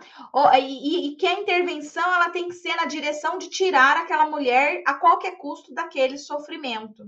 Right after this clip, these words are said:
Então, eu não sei se você já passou por isso, se você está passando por isso, ou se você não estivesse assistindo essa live agora, se você também cometeria esse erro futuramente,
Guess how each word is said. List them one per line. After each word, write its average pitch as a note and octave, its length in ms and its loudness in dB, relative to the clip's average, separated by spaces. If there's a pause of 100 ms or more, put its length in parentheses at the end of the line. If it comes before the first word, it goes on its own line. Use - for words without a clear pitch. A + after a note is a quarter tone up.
Então, D4+ 260 0
eu G4+ 100 4
não A4+ 200 0
sei D4+ 420 -2
se - 160 -16
você B3 400 2
já A3+ 500 2
passou C#4+ 400 0
por A#3 160 -4
isso, C4+ 240 -10
se B3 120 -16
você A#3+ 320 -6
está F4 280 -2
passando C#4+ 400 -2
por A3+ 180 -4
isso, F4+ 400 -6 (300)
ou F4+ 400 6
se - 240 -6
você F4+ 260 -6
não C#4 120 -4
estivesse A#3+ 420 -4
assistindo A#3 440 -14
essa A3 200 -6
live A3 220 0
agora, B3+ 300 2
se D4+ 120 -10
você F4 260 -8
também D4 280 -6
cometeria C#4+ 480 -6
esse D4 260 -6
erro C4 260 2
futuramente, C#4+ 800 -4